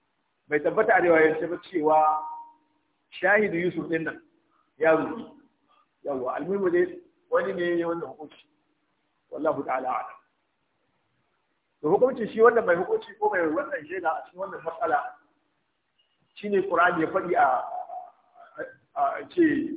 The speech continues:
jumla ta gaba. "هي راودتني عن نفسي وشهد شاهد من أهلها." Shaidan shi ne, "إن كان قميصه قد من قبل."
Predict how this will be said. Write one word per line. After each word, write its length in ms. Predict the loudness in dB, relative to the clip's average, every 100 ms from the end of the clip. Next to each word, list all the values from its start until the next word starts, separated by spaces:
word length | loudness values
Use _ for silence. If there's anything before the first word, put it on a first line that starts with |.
| -8
jumla 240 | -2 0 0
ta 80 | -2
gaba. 260 | -10 -12 -14 _ _ _ _ _ _ _ _
"هي 140 | 2 8
راودتني 540 | 8 8 6 2 -2
عن 140 | -4
نفسي 280 | -4 -8 -12 -18 _ _ -6
وشهد 420 | -4 0 -2 0
شاهد 240 | -2 -2 -2 -4
من 140 | -8
أهلها." 400 | -6 -4 -6 -8 -20 _ _ _ _ _ _ _ 2
Shaidan 240 | 4 4
shi 140 | -2
ne, 80 | -6 -6
"إن 180 | -8 -2
كان 220 | 0 0 0
قميصه 520 | -2 -4 -6 -2 -2 -2
قد 200 | -6 -6
من 160 | -8 -8
قبل." 360 | -10 -8 -10